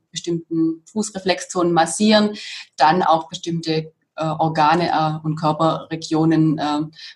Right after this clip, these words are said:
von ihren Blockaden befreien kann. Und sowas gibt's im Prinzip auch auf dem emotionalen Bereich. Ja, da gibt's auch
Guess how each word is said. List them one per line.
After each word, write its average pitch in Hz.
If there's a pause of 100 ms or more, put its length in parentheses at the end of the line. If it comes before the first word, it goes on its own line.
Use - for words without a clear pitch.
von -
ihren 160
Blockaden 160
befreien 143
kann. - (420)
Und 190
sowas 233
gibt's -
im 196
Prinzip 190
auch 175
auf 175
dem 180
emotionalen 147
Bereich. -
Ja, 165
da 196
gibt's 175
auch 185